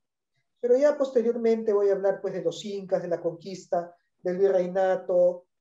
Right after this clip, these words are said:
y, y, y, bueno, todo lo que hemos estado hablando, que para mí, ya saben, esto es un gustazo, un gustazo siempre,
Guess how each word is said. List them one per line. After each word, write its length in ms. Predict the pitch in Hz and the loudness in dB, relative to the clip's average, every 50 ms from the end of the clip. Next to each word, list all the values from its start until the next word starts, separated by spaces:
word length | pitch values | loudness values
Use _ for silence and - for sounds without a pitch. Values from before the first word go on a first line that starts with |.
| _ _ _ _ _ | _ _ _ _ _
y, 360 | - 180 175 175 170 165 147 - | -16 -12 -12 -10 -10 -12 -12 -14
y, 340 | 170 165 165 165 170 165 160 | -14 -14 -12 -12 -12 -12 -8
y, 40 | 160 | -2
bueno, 260 | 165 175 143 147 143 | -2 -2 -2 -2 -4
todo 180 | - 185 185 | -2 -2 0
lo 100 | 190 185 | 0 -2
que 100 | 185 180 | -2 -4
hemos 180 | 170 175 165 - | -6 -6 -8 -10
estado 240 | 147 - - 147 147 | -10 -6 -4 -4 -2
hablando, 460 | 139 127 127 113 107 110 131 135 - _ _ _ _ | -2 -4 -6 -6 -4 -4 -4 -4 -4 _ _ _ _
que 140 | - 170 165 | 0 0 2
para 240 | 165 170 160 170 170 | 2 4 4 4 4
mí, 260 | 180 196 196 196 196 | 2 0 -6 -4 0
ya 120 | 180 175 | 0 0
saben, 580 | 170 - 190 175 175 175 180 180 185 196 - _ _ _ _ _ _ _ _ - | 2 2 2 2 2 2 0 -4 -8 -12 -20 _ _ _ _ _ _ _ _ -10
esto 360 | - 175 - - - 170 170 | -10 -8 -6 0 4 6 6
es 300 | 170 175 175 170 - _ - | 6 4 0 -6 -12 _ -14
un 180 | 196 190 208 | -12 -10 -8
gustazo, 840 | 214 208 190 - - - - 220 214 208 208 - 208 214 247 - - - | -6 -6 -6 -6 -2 2 4 4 4 4 2 -2 -2 -2 -2 -6 -10 -18
un 100 | 170 180 | -16 -12
gustazo 540 | 180 185 180 - - 190 185 180 - - | -12 -12 -8 -2 2 2 2 2 -2 -8
siempre, 680 | - - - - 220 214 208 220 - - 185 190 208 - | -12 -10 -4 0 0 0 0 -2 -8 -8 -6 -6 -8 -10